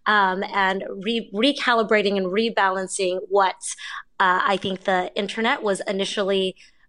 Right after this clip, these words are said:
um, created to do. And it's, you know, to be able to share, you know, diverse thoughts and opinions in a community online that feels safe and open.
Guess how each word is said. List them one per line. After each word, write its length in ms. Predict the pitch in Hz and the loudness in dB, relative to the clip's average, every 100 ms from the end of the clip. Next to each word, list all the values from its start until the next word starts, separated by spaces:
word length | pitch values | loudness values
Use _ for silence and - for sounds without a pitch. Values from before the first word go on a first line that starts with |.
| - | -4
um, 340 | 190 165 165 156 _ _ _ _ - | -2 -2 -6 -12 _ _ _ _ -10
created 480 | - - 233 202 202 | -4 2 4 4 2
to 120 | 196 | -2
do. 300 | 196 226 180 | 0 2 2
And 220 | 170 185 185 | 2 0 0
it's, 400 | 190 - - - | -2 -2 -10 -2
you 60 | |
know, 220 | 190 170 | 0 0
to 260 | 190 233 196 | 0 4 2
be 240 | 185 220 | 2 0
able 320 | 214 196 196 240 | 4 4 4 0
to 180 | - | 0
share, 680 | 208 - - 185 185 208 247 - - - | -2 -2 2 2 4 4 2 -4 -20 -10
you 100 | 214 | -2
know, 140 | 196 185 | 2 2
diverse 600 | 202 196 175 196 226 - | 2 2 2 2 2 -4
thoughts 460 | - 185 196 - - | 0 2 2 0 -4
and 160 | 208 190 | -2 0
opinions 920 | 185 - 202 190 190 202 254 339 - - - _ | -2 -4 -4 -2 0 0 0 -2 -6 -12 -20 _
in 120 | 220 202 | 2 2
a 80 | |
community 680 | 196 - 196 185 196 202 208 | 2 0 2 4 4 4 2
online 720 | - 185 190 185 180 190 254 | 4 4 4 2 2 2 2
that 180 | 247 196 | 2 -2
feels 260 | - 208 - | 0 -2 0
safe 360 | 269 320 - - - - - | 0 0 -4 -14 -20 -18 -2
and 160 | 208 | -2
open. 460 | - 254 - 165 165 | 2 0 0 -4 -4